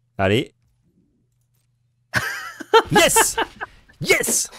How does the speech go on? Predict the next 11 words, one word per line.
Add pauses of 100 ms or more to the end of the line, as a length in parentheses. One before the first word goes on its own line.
(100)
Oh,
la,
la
forge
placée
au
moment
de
la
déco. (400)
Parfait.